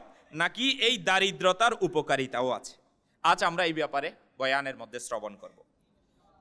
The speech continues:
প্রিয় ইসলামী ভাইরা, একটি হাদিসে মুবারকা,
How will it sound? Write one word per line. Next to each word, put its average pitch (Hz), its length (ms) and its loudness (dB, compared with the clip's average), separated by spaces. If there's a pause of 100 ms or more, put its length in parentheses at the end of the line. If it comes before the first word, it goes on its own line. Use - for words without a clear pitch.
প্রিয় 247 160 2
ইসলামী 262 360 2
ভাইরা, 160 320 2 (1200)
একটি 190 200 0
হাদিসে 214 380 0
মুবারকা, 202 560 2